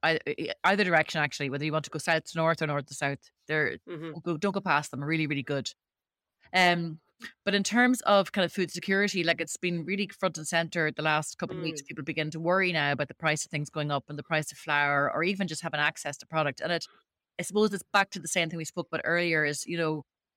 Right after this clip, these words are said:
Speaker 1: being too reliant on, okay, this is the balance between being expert and really good on focusing on one area, like dairy, for example, in Ireland,
Speaker 2: Mm.
Speaker 1: and beef,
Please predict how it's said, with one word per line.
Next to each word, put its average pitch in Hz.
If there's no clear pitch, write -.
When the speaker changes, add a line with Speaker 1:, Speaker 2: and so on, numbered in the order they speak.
Speaker 1:
being 175
too 202
reliant 160
on, 151
okay, 196
this 190
is 175
the 185
balance 233
between 202
being 170
expert 202
and 170
really 180
good 170
on 143
focusing 180
on 156
one 165
area, 160
like 151
dairy, 156
for 160
example, 143
in 147
Ireland, 147
Speaker 2:
Mm. 165
Speaker 1:
and 160
beef, 165